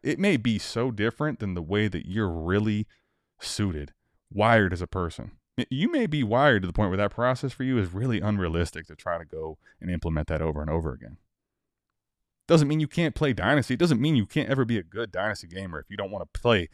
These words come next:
this specific process way. And also, not to mention fun, but just even as a good player, th-, you can have other ways of approaching it than a specific process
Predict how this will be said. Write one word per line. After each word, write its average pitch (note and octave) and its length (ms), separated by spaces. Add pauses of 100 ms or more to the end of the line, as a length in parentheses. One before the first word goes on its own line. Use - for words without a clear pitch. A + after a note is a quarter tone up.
(180)
this A2+ 160
specific - 500
process G2 340
way. F#2 260 (1160)
And D#3 100
also, G3 240 (240)
not D#3 140
to B2 60
mention A2 280
fun, D2+ 300
but - 160 (220)
just C#3 200
even C3 240 (140)
as A#2 160
a G2 40
good A2+ 260
player, D3 380 (300)
th-, - 160 (220)
you F3+ 140
can G3 160
have B2+ 500 (500)
other C#3+ 300
ways A2+ 340
of F#2+ 80
approaching G2 540
it C#2+ 160
than F2 120
a D#2+ 60
specific - 600
process F#2 600